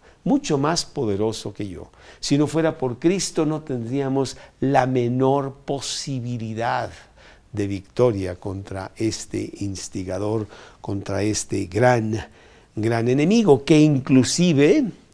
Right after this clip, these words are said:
se viste como ángel de luz, ¿m? Nos engaña, dice la Biblia, que es el padre de mentira, y nos, nos lleva a, a, a pecar y no nos damos cuenta de los engaños que él hace.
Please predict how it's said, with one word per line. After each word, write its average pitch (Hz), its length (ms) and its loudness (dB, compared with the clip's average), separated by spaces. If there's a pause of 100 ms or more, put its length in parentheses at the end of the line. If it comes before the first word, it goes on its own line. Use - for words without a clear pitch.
(500)
se - 340 -8
viste 139 580 0
como 110 340 -2
ángel 123 560 -2
de 107 100 -6
luz, - 540 -10
¿m? 208 160 -4 (420)
Nos 123 280 -2
engaña, 127 580 2
dice 135 220 -2
la 120 120 -2
Biblia, 127 300 -2
que 131 100 -6
es - 80 -8
el 120 140 -4
padre 156 400 -6
de 139 120 -6
mentira, 139 640 -10 (500)
y 113 40 -6
nos, 107 300 -6
nos 113 340 -4
lleva 170 540 4 (420)
a, 110 260 -6 (100)
a, 107 400 -2
a 117 100 -4
pecar 160 380 4
y 156 120 0
no 156 120 4
nos 165 180 0
damos 147 360 -2
cuenta 143 480 0
de 110 80 -2
los 104 240 -6
engaños 107 800 -4
que 101 340 -6 (320)
él 117 300 4
hace. 92 420 -4